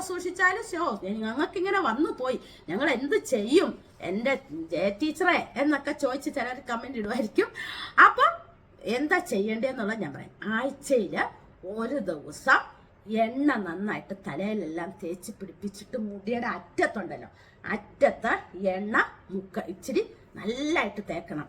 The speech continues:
എണ്ണ മുക്കണം. ഒരു കുഞ്ഞു ഡപ്പ എടുത്തിട്ട് ആ അറ്റം ആ എണ്ണയിൽ അങ്ങോട്ട് മുക്കുക. എണ്ണയെന്ന് ഉദ്ദേശം ഉ-, എണ്ണ മീൻസ് നമ്മൾ ഏതാണോ തേക്കുന്ന എണ്ണ, ഞാൻ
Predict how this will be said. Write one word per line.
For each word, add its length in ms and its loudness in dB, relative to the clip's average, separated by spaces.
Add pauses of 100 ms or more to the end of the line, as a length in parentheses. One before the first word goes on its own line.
(140)
എണ്ണ 160 -2 (160)
മുക്കണം. 380 0 (100)
ഒരു 100 4 (120)
കുഞ്ഞു 600 2
ഡപ്പ 200 -6 (100)
എടുത്തിട്ട് 360 -6 (380)
ആ 20 10 (120)
അറ്റം 440 0 (180)
ആ 20 -4 (200)
എണ്ണയിൽ 360 -2
അങ്ങോട്ട് 260 -6 (100)
മുക്കുക. 280 -4 (200)
എണ്ണയെന്ന് 360 0
ഉദ്ദേശം 380 0 (480)
ഉ-, 120 -2 (100)
എണ്ണ 160 6 (100)
മീൻസ് 360 4 (100)
നമ്മൾ 220 0 (400)
ഏതാണോ 420 6 (140)
തേക്കുന്ന 360 -4 (100)
എണ്ണ, 100 -6 (120)
ഞാൻ 80 0